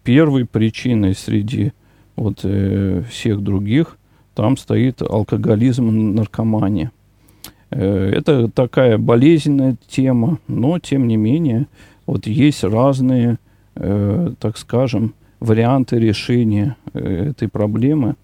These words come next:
И, м, слава Богу, что вот в вашей семье вот Господь, э, так вот, э, сотворил чудо, и вы исцелились. Вот, э, низкий поклон вашей супруге.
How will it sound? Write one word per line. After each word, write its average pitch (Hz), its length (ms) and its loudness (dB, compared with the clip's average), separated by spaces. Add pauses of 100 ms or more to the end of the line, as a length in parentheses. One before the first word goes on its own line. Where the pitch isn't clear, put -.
(440)
И, - 140 -4
м, - 880 -2 (200)
слава 143 440 0
Богу, 139 320 0
что - 200 -6
вот 110 180 -2
в 107 60 -4
вашей 117 360 0
семье 110 600 -2 (320)
вот 92 140 -6
Господь, 127 560 -2
э, 104 580 -4
так 117 280 -2
вот, 107 220 -4 (420)
э, 123 260 -4
сотворил 113 680 0
чудо, 143 580 0 (580)
и 117 220 0
вы 127 280 2
исцелились. 107 920 -2 (600)
Вот, 104 360 -4
э, 107 240 -2
низкий 131 440 2
поклон 127 540 0
вашей 123 360 0
супруге. 101 600 -4